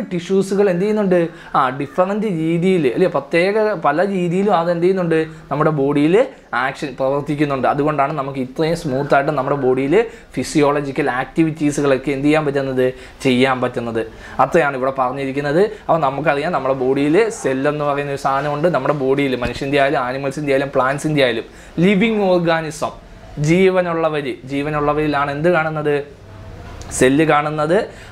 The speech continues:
ആ സെൽ ബേസിക് യൂണിറ്റ്, ഏറ്റവും സ്മാളസ്റ്റ് ആയിട്ടുള്ള ബേസിക് യൂണിറ്റ് ആണ് സെല്ല്. ആ സെല്ലുകൾ കൊണ്ടാണ് നമ്മുടെ എല്ലാ ബോഡി എന്ത് ചെയ്തിരിക്കുന്നത്?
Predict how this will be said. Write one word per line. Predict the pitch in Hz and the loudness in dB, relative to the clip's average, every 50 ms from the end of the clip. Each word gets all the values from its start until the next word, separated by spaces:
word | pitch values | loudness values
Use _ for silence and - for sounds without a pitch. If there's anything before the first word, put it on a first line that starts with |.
| - | 0
ആ | - 151 170 | 2 2 2
സെൽ | 190 - - 131 131 | 0 -2 -6 -8 -6
ബേസിക് | 151 147 151 165 180 175 180 220 180 | -4 -2 0 0 0 0 -2 -4 0
യൂണിറ്റ്, | 170 156 160 160 160 151 - 139 | 0 0 0 0 -2 -2 -2 -4
ഏറ്റവും | 147 147 - 247 226 | -4 0 0 0 0
സ്മാളസ്റ്റ് | - 190 151 147 151 147 - 165 | 0 0 0 0 0 0 0 -2
ആയിട്ടുള്ള | 151 156 151 147 | -2 0 0 -2
ബേസിക് | 139 135 131 147 156 151 190 180 | 0 0 0 0 0 -2 -2 -2
യൂണിറ്റ് | 170 151 151 156 151 147 151 | -2 -2 -2 -2 -2 0 0
ആണ് | 143 139 135 135 | 0 0 0 -4
സെല്ല്. | 131 - 131 120 123 127 147 180 220 220 - - - - - - | -4 -2 -2 0 0 2 2 2 2 0 -4 -10 -16 -12 0 2
ആ | 139 160 | 2 2
സെല്ലുകൾ | 160 - 156 147 156 165 170 180 180 | 4 2 2 2 4 2 4 4 4
കൊണ്ടാണ് | 180 175 170 170 160 156 156 156 | 4 2 2 2 0 0 0 -2
നമ്മുടെ | 151 147 143 147 151 160 | -6 -8 -6 -4 -2 -2
എല്ലാ | 151 147 139 143 156 180 190 185 | 0 0 0 0 0 2 2 0
ബോഡി | 170 135 127 135 143 151 165 180 | 0 -2 -4 -2 -2 0 0 0
എന്ത് | 160 147 151 160 | 0 0 2 0
ചെയ്തിരിക്കുന്നത്? | 160 156 156 147 147 143 147 143 135 135 135 131 123 | 2 2 0 -2 -2 -4 -4 -4 0 0 2 0 0